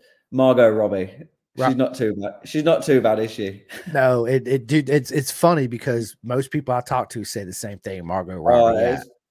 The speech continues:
Speaker 2: Yeah,
Speaker 1: too,
Speaker 2: absolutely.
Speaker 1: too cliche, isn't it?
Speaker 2: Yeah, it is.
Speaker 1: You really
Speaker 2: Yeah,
Speaker 1: could have
Speaker 2: it
Speaker 1: guessed that. You probably could have reeled a few names out and got, got it.
Speaker 2: Yeah,
Speaker 1: But
Speaker 2: but it's good stuff, man. Good stuff. So, uh,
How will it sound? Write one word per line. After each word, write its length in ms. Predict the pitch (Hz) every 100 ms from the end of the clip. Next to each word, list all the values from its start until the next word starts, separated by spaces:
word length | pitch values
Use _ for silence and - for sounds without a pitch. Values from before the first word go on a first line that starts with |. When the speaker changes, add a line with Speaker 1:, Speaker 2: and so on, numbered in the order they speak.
| -
Speaker 2:
Yeah, 280 | 117 123
Speaker 1:
too, 40 | 139
Speaker 2:
absolutely. 720 | 117 113 - 98 92 82 85
Speaker 1:
too 220 | 143 139
cliche, 560 | 131 117 113 113 104 98
isn't 120 | 101
it? 40 |
Speaker 2:
Yeah, 80 | 147
it 240 | 151 147 135
is. 160 | 127
Speaker 1:
You 80 | 127
really 160 | 139 135
Speaker 2:
Yeah, 40 |
Speaker 1:
could 80 | 120
have 80 | 117
Speaker 2:
it 40 |
Speaker 1:
guessed 240 | 123 131 127
that. 100 | 110
You 120 | 123
probably 200 | 160 151
could 120 | 151
have 100 | 135
reeled 300 | 139 139 135
a 40 |
few 220 | 135 135 123
names 320 | 123 123 113
out 300 | 101 101 -
and 200 | 113 113
got, 320 | 110 110 -
got 120 | 107 101
it. 180 | 92 - _ _ _ _ _ _
Speaker 2:
Yeah, 500 | - 117 92 90 -
Speaker 1:
But 100 | 131
Speaker 2:
but 200 | 127 123 110
it's 380 | 131 98 _ _ -
good 200 | 160 139
stuff, 500 | - - 131 139 120
man. 220 | 117 113
Good 240 | 131 139
stuff. 360 | - - 139 123
So, 300 | - 143 131
uh, 260 | 143 127